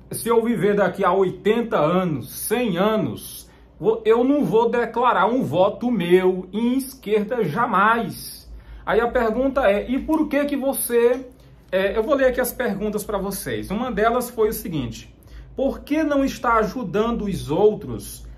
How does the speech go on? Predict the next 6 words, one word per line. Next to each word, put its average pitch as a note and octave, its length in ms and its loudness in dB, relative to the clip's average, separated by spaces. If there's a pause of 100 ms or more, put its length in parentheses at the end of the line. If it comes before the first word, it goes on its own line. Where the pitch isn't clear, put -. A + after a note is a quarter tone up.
(220)
a A3 320 4
divulgar A3 800 2
nosso A#3 300 -6
presidente?" A3+ 920 -2 (520)
Meu A#3+ 160 4
irmão, D#3+ 580 -2